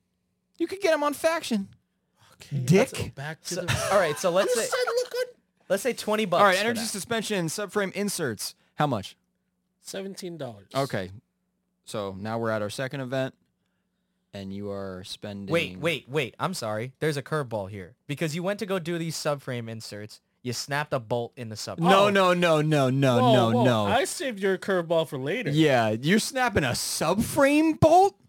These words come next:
Speaker 3: I've done
Speaker 1: A
Speaker 3: it before.
Speaker 1: stud?
Speaker 3: Yeah.
Speaker 1: Well,
Speaker 3: Your
Speaker 1: we're not
Speaker 3: car,
Speaker 1: you.
Speaker 3: your car is a hunk of shit. It's been sitting in the parking lot.
Speaker 1: No!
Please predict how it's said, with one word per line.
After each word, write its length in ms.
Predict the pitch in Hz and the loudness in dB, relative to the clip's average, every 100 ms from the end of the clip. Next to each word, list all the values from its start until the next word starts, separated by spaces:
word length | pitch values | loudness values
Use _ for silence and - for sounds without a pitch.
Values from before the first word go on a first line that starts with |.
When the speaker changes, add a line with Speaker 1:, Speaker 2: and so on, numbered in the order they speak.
| - | -2
Speaker 3:
I've 420 | 220 202 185 123 | 2 2 0 -4
done 180 | 117 202 202 | 2 6 6
Speaker 1:
A 20 | |
Speaker 3:
it 20 | 170 - | 4 0
before. 120 | 147 | 0
Speaker 1:
stud? 340 | 262 254 339 403 - _ _ | 2 4 4 0 -4 _ _
Speaker 3:
Yeah. 440 | 117 156 277 220 - - | -6 0 0 0 -4 2
Speaker 1:
Well, 100 | 143 | 6
Speaker 3:
Your 80 | 143 | 8
Speaker 1:
we're 140 | 196 | 6
not 160 | 190 - | 6 4
Speaker 3:
car, 60 | 403 | 4
Speaker 1:
you. 260 | 139 107 92 - | 2 0 -4 -2
Speaker 3:
your 160 | 330 | -2
car 340 | 359 254 403 392 | -2 0 2 2
is 100 | 320 | 0
a 80 | 269 | -4
hunk 380 | - 403 466 | 0 2 2
of 80 | 370 | -2
shit. 480 | - - - 427 - | -4 -6 -2 -2 -2
It's 160 | - 262 | -6 -6
been 140 | 302 269 | -6 -6
sitting 320 | - 359 349 | -8 -8 -4
in 60 | |
the 80 | 320 | -4
parking 400 | 320 285 370 453 | -2 0 0 0
lot. 80 | 466 | 2
Speaker 1:
No! 460 | 392 359 240 147 | 4 4 4 2